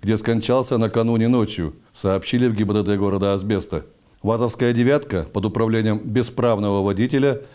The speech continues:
направлялась в сторону улицы Войкова. Как пояснил водитель "Фольксвагена", появление встречного автомобиля на его полосе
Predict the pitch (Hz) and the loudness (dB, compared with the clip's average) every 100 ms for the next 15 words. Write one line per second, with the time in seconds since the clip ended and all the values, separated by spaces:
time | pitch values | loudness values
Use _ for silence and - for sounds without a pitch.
0 | - 120 139 147 123 120 127 120 - 120 | -2 -2 2 2 4 4 2 -2 -2 0
1 | 135 127 113 110 110 120 120 104 101 87 | 2 2 2 0 0 0 2 0 0 -2
2 | 78 - _ - 107 - 113 113 113 113 | -2 -8 _ -6 -4 -2 0 0 0 0
3 | 107 107 107 101 113 107 139 147 113 92 | 2 0 0 0 -2 -2 0 2 0 -2
4 | 78 - - 110 117 120 135 135 127 - | -6 -10 -4 0 2 2 2 0 -2 -2
5 | 131 131 - 117 113 123 120 117 120 113 | 0 0 0 0 0 0 0 2 0 2
6 | 113 113 107 104 107 107 147 139 | 2 2 0 0 0 0 0 0